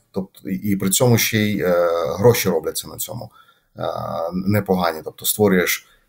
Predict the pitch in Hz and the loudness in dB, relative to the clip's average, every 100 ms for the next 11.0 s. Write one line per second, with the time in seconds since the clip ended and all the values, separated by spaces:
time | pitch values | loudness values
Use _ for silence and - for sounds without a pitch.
0 | _ - 110 - 107 107 - 160 185 185 | _ -2 0 2 2 4 4 6 6 4
1 | 156 - 92 95 98 98 - - 101 98 | 2 4 4 4 4 0 -2 0 0 2
2 | 123 143 95 95 101 95 92 95 95 92 | 0 0 -2 0 2 0 0 0 0 -2
3 | - - - _ _ _ _ - 110 - | -4 -6 -10 _ _ _ _ -4 0 4
4 | 131 123 110 117 156 156 117 110 101 98 | 6 6 6 6 6 6 4 4 2 4
5 | 101 98 110 101 98 135 160 127 107 - | 2 4 -2 0 2 2 2 0 0 -2
6 | - - - 98 113 113 - 110 107 78 | -20 -20 0 6 6 6 4 6 6 6
7 | 98 95 92 104 - 101 95 87 - 131 | 6 4 4 0 0 2 2 2 4 4
8 | 110 95 98 95 85 73 - - 113 117 | 4 0 -2 -2 -6 -10 -12 -2 2 2
9 | - - _ - 185 185 156 139 156 151 | 2 -4 _ 2 4 6 4 4 4 4
10 | 139 135 127 - - - 104 104 101 101 | 6 2 2 -12 -20 0 4 6 6 2